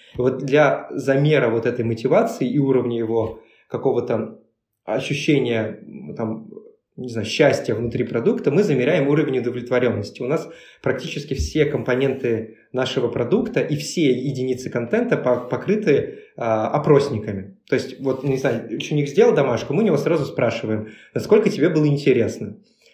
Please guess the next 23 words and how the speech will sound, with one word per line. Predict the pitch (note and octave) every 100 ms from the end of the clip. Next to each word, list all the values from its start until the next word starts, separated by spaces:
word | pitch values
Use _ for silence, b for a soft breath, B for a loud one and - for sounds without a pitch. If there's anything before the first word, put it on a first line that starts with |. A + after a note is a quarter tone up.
| b
насколько | A2+ - D#3+ A3 F#3 D#3+ B2 - -
тебе | - A#2+
было | D3 F#3+
сложно, | F#3 D3+ B2 A#2 A2+ G2+ - -
насколько | A#2 - D3+ F#3+
тебе | - B2+
было | B2+ C#3 C#3
полезно. | C3 A2+ G2+ - F#2+ - b b b
Аналогично, | B2 C#3+ D#3 D3+ - B2
там, | A2 A2 -
проходит | - F#3 D3+ -
с-, | -
э, | C3+ C3
половина | - C#3 C#3+ C#3+
курса, | - A3 C#3
мы | D3+
у |
него | D#3+
спрашиваем, | - - A#2 - G#2
насколько | A2 G#2+ E3 G#3
ты | -
доволен | C#3+ A#2 C#3+ F3+ B2+
ментором, | A#2+ G#2+ A2+ G#2+ G#2